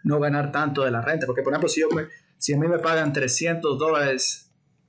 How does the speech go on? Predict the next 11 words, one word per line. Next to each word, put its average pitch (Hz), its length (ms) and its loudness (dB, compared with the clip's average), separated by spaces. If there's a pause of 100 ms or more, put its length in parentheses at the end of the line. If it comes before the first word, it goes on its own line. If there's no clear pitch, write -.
(300)
de 127 200 0
renta, 123 460 -2
de 123 140 0
vender 123 360 2
los 143 180 -2
calls, - 680 -6 (2000)
ok, 139 360 -4
puede 151 240 2
ser 156 280 0
que 143 440 -2
los, 131 260 -2